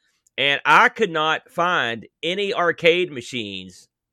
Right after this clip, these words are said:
of Rodland. Not a one, not one picture. I couldn't find anyone on YouTube playing in a, on an authentic arcade machine. So I'm guessing this, it was either exceptionally rare or, uh, it, uh, it was a con-,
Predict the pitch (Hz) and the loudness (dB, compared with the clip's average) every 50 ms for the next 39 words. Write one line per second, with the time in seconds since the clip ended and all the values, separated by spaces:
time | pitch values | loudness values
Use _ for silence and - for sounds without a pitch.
0 | _ _ 123 131 107 127 131 135 135 127 120 95 101 98 110 139 185 202 170 156 | _ _ -6 -4 -2 -2 0 0 2 2 0 -2 -4 -4 0 0 2 2 2 0
1 | 165 196 185 117 107 127 139 123 131 139 156 175 170 - 131 185 190 180 - - | 0 0 0 0 0 0 0 0 2 0 0 -2 -2 -4 -4 -4 -4 -4 -6 -6
2 | 208 196 214 - - 143 - - 214 160 - - 170 151 151 160 170 175 165 165 | -4 -4 -4 -2 -4 -4 -4 -4 -6 -8 -6 -6 -6 -6 -4 -4 -6 -4 -4 -2
3 | 170 165 165 160 - _ 156 151 151 139 135 120 - _ _ _ _ 120 143 175 | -4 -4 -4 -8 -10 _ -6 -6 -6 -6 -8 -12 -16 _ _ _ _ -8 -8 -6
4 | 196 - - 190 180 170 131 - - 160 151 165 165 170 180 185 190 196 190 190 | -8 -8 -4 -2 -2 -2 -2 -4 -10 -4 -2 0 0 2 0 -2 -4 -6 -6 -6
5 | 180 156 - - 165 165 160 147 151 156 151 - 175 165 156 - 170 - 156 156 | -6 -6 -4 -4 -4 -4 -2 -2 -2 -2 -2 -4 -6 -6 -6 -6 -6 -2 0 0
6 | 156 156 - 160 151 151 147 143 147 - - 165 160 160 160 156 156 - _ _ | 0 0 -2 -2 -2 -2 -4 -8 -12 -12 -10 -8 -8 -6 -8 -10 -12 -16 _ _
7 | _ _ _ _ _ _ _ _ _ - 180 160 170 175 165 131 170 196 240 247 | _ _ _ _ _ _ _ _ _ -2 0 0 2 0 0 0 0 0 0 0
8 | - 220 160 131 - 147 165 156 - - _ - 120 90 107 156 151 143 180 170 | -2 -6 -8 -8 -8 -8 -8 -8 -8 -14 _ -12 -12 -8 -6 -6 -4 -2 -2 -2
9 | 151 147 131 113 - - 85 - _ - - - - - 269 269 269 - 214 190 | -2 -2 -4 -4 -6 -10 -16 -20 _ -18 -16 -14 -4 2 2 2 2 0 -6 -6
10 | 175 156 131 123 139 147 143 127 95 80 73 76 - _ _ _ _ _ _ _ | -6 -4 -2 -2 0 0 0 0 -4 -6 -10 -14 -18 _ _ _ _ _ _ _
11 | _ _ _ _ _ - 180 202 233 240 220 180 147 135 139 143 - _ _ _ | _ _ _ _ _ -6 -2 2 2 4 4 4 2 0 0 -4 -6 _ _ _
12 | _ _ _ _ _ _ 117 123 123 - - 151 160 160 - - 147 131 120 117 | _ _ _ _ _ _ 0 0 0 2 4 4 4 4 4 0 0 2 2 0
13 | - - 135 139 - 156 147 127 135 - 151 143 127 | -2 -2 -6 -6 -4 -6 -8 -8 -8 -6 -6 -6 -6